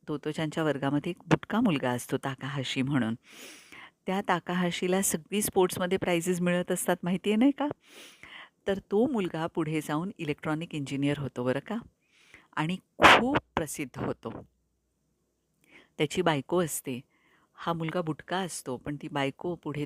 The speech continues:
तोतोचानला जेव्हा भेटते, तेव्हा ती म्हणते की ताकाहाशीला त्याच्या बुटकेपणाचा अजिबात कॉम्प्लेक्स किंवा कुठेही असं आपण कुठे कमी आहोत असं वाटत नाही. ताकाहाशीशी बोलताना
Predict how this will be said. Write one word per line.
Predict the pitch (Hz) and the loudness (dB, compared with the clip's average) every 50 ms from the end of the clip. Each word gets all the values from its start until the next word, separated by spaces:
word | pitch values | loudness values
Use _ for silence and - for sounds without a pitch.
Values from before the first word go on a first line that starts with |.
| - - | -6 -4
तोतोचानला | 147 139 - - 139 - 151 147 143 139 151 | -6 -6 -4 -6 -6 -4 -2 -2 -2 -2 -4
जेव्हा | 147 151 139 139 139 - | -2 -2 -2 -2 -2 -2
भेटते, | 156 139 127 _ - - 143 135 - | -2 -2 -4 _ -8 -10 -10 -8 -8
तेव्हा | 135 131 135 | -8 -8 -8
ती | 131 - 151 | -8 -8 -8
म्हणते | 143 139 147 139 139 131 - 147 135 | -8 -6 -4 -4 -6 -4 -4 -6 -6
की | - 147 135 - | -6 -8 -8 -6
ताकाहाशीला | 139 135 - - 147 156 - - - 156 151 151 151 | -6 -6 -6 -10 -12 -10 -10 -10 -8 -8 -6 -8 -8
त्याच्या | - 151 - - 160 | -10 -10 -8 -8 -6
बुटकेपणाचा | 147 151 139 - - - 151 143 - 147 143 147 - - 170 | -6 -6 -8 -10 -10 -12 -10 -8 -6 -6 -6 -6 -6 -6 -8
अजिबात | - _ - 156 - - - 185 180 190 208 - _ - | -8 _ -14 -20 -14 -10 -10 -4 -4 -4 -4 -4 _ -4
कॉम्प्लेक्स | 190 156 139 135 - 156 156 151 - - - | -4 -2 -4 -4 -4 -4 -4 -4 -4 -8 -12
किंवा | - 160 156 156 | -10 -10 -10 -10
कुठेही | - 170 165 - - 185 190 185 196 | -10 -12 -12 -8 -6 -4 -2 -2 -2
असं | 190 165 - - 156 | -2 -4 -4 -8 -10
आपण | 151 - 165 160 | -10 -10 -14 -16
कुठे | 160 - 160 - 160 _ _ - | -14 -14 -14 -14 -14 _ _ -6
कमी | 175 165 180 208 233 | -6 -4 -2 -2 -2
आहोत | 226 196 165 156 147 - - - - - - - - - - - | 0 0 4 4 4 2 2 -4 -18 -16 -16 -16 -16 -14 -8 -4
असं | 151 143 - - 147 | -2 2 6 6 6
वाटत | 139 123 120 - - 131 104 | 6 6 2 0 -6 -4 -2
नाही. | 131 127 120 110 117 113 - _ _ - - - _ - - - | -2 -2 -2 -2 -6 -8 -8 _ _ -20 -20 -20 _ -14 -6 -6
ताकाहाशीशी | 151 139 - 151 151 160 151 - - 151 - - 156 | -6 -4 -4 -4 -4 -4 -4 -4 -6 -4 -4 -4 -2
बोलताना | 143 139 135 127 - - 143 147 147 143 | -2 -2 -2 -2 -2 -2 -2 0 0 -2